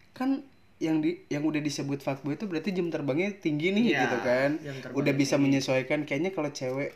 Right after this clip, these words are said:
Speaker 1: ditanya gini, oh dia responnya gini.
Speaker 2: Mm-mm.
Speaker 1: Coba nanti dia coba lagi nanya ke yang lain dengan cara yang lain. Oh ternyata responnya masih kayak gini. Coba lagi, coba lagi gitu. Makanya kayak udah nemu nih ramuannya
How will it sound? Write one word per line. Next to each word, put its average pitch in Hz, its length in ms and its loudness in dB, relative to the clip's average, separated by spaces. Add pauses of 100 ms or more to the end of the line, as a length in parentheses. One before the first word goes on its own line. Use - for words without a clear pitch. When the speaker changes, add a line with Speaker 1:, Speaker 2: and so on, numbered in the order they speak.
(140)
Speaker 1:
ditanya 135 560 -2
gini, 147 560 0 (360)
oh 135 120 -6
dia 156 160 2
responnya 160 340 0
gini. 180 480 0
Speaker 2:
Mm-mm. 214 380 0
Speaker 1:
Coba 196 180 0
nanti 160 220 2
dia 170 180 4
coba 147 300 -2
lagi 185 560 0 (160)
nanya 156 360 0
ke 151 200 -6
yang 147 180 -2
lain 160 380 0
dengan 143 200 -2
cara 147 200 -6
yang 143 160 -2
lain. 160 200 2 (460)
Oh 139 80 -14
ternyata 143 320 -10
responnya 170 400 -4
masih 165 240 -4
kayak 156 220 -6
gini. 175 240 0 (420)
Coba 156 240 -8
lagi, 170 200 -4
coba 160 200 -2
lagi 160 240 -2
gitu. 139 280 -8
Makanya 139 420 -2
kayak 135 480 -2
udah 139 220 -2 (200)
nemu 139 440 0
nih 269 180 2 (880)
ramuannya 143 800 0